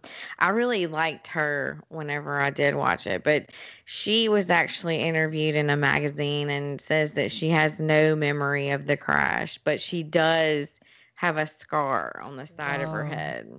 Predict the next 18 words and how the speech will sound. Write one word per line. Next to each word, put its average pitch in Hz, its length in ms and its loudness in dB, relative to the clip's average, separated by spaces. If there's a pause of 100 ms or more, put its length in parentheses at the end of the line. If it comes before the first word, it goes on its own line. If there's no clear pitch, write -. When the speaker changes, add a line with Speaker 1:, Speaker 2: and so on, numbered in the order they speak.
(120)
Speaker 2:
Oh, 170 340 -2
she 160 500 -8
hit 151 160 -18
something, 156 560 -14
clearly. 160 680 -12
So - 160 -4
she, 196 180 2
was 220 240 0
she 247 140 0
the 247 160 -2
oldest? 233 400 -4
I'm 208 120 -8
sorry, 160 280 -4
I 160 40 -6
wasn't 156 260 -10
paying 151 260 -10 (200)
<laughs> - 200 -20
attention. - 400 -14